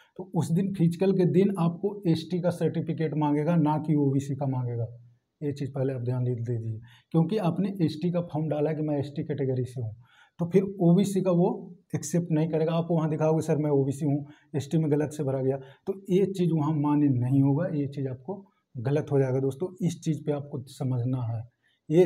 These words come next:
चीज़ पे आपको समझना है और focus करना है दोस्तों, कि आप अगर general से हो और आपने एससी category में form डाल दिया, आपका accept का message आ गया, आपका admit card भी आ गया, physical भी आप fit हो गए,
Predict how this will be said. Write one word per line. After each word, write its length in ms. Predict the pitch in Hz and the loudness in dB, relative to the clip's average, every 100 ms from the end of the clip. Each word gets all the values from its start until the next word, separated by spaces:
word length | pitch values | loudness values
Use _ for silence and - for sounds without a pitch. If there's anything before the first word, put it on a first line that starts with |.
| 180 | 4
चीज़ 300 | - 170 165 | -2 -2 -2
पे 80 | 165 | -4
आपको 420 | 156 - 170 208 - _ _ _ - | -4 -6 -10 -12 -14 _ _ _ -8
समझना 480 | - 147 143 170 196 | -2 0 2 0 -2
है 160 | 208 - - | -4 -6 -4
और 160 | 165 - | -4 -2
focus 380 | - 151 185 - | -4 0 -2 -2
करना 240 | 160 151 180 | -2 0 0
है 140 | 180 | 0
दोस्तों, 340 | 156 135 - 107 - _ _ _ _ - | -2 -4 -8 -12 -16 _ _ _ _ -6
कि 200 | 196 - 151 | -6 -2 2
आप 360 | 170 190 - 170 | 4 2 -2 -2
अगर 360 | 160 185 196 196 - - | 2 2 2 -4 -8 -6
general 460 | 120 160 170 180 190 | 2 8 8 8 6
से 140 | 185 | 2
हो 400 | 151 165 196 - - _ _ _ _ - | 2 0 -2 -8 -18 _ _ _ _ -4
और 200 | 170 - | -4 0
आपने 340 | 170 170 185 214 - - | 2 4 2 -2 -2 2
एससी 300 | 180 180 196 | 2 2 0
category 380 | 185 175 170 170 | 2 4 6 8
में 140 | 170 | 6
form 260 | 165 151 147 | 4 2 2
डाल 200 | 139 123 | 2 2
दिया, 220 | 117 110 104 _ _ _ _ _ _ | 0 -2 -8 _ _ _ _ _ _
आपका 300 | 156 151 175 | -2 0 2
accept 360 | 165 170 170 165 | 2 2 -2 0
का 80 | 165 | -2
message 320 | 156 - 165 | 0 0 0
आ 80 | 160 | 2
गया, 140 | 156 | 0
आपका 200 | 143 160 | -2 0
admit 260 | 147 143 143 | 0 0 -2
card 200 | 151 143 | -2 -2
भी 100 | 147 | -2
आ 80 | 147 | -2
गया, 140 | 147 | -4
physical 400 | 147 175 170 185 | -2 -2 0 2
भी 80 | 180 | 2
आप 100 | 170 | 2
fit 200 | 170 139 | -2 -4
हो 100 | 139 | -2
गए, 100 | 123 | -4